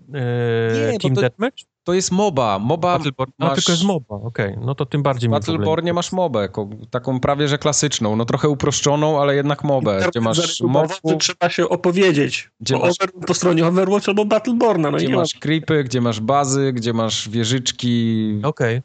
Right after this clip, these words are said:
Speaker 1: okej.
Speaker 2: i tak dalej, nie?
Speaker 3: Gdzie masz
Speaker 1: Rozumiem.
Speaker 3: mida, wiesz.
Speaker 2: Gdzie masz mida, tak.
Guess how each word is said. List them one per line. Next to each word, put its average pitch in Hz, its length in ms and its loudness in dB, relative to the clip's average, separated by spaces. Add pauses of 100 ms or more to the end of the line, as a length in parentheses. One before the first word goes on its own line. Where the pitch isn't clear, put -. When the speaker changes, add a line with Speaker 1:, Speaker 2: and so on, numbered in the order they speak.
(140)
Speaker 1:
okej. 113 360 -2
Speaker 2:
i 104 80 -6
tak 98 180 -2
dalej, 87 320 -4
nie? 123 100 -6
Speaker 3:
Gdzie 147 160 -4
masz 147 120 0
Speaker 1:
Rozumiem. 175 220 0 (120)
Speaker 3:
mida, 156 140 -6 (220)
wiesz. 240 260 -8
Speaker 2:
Gdzie 117 120 0
masz 120 200 0
mida, 131 380 2
tak. 104 380 -2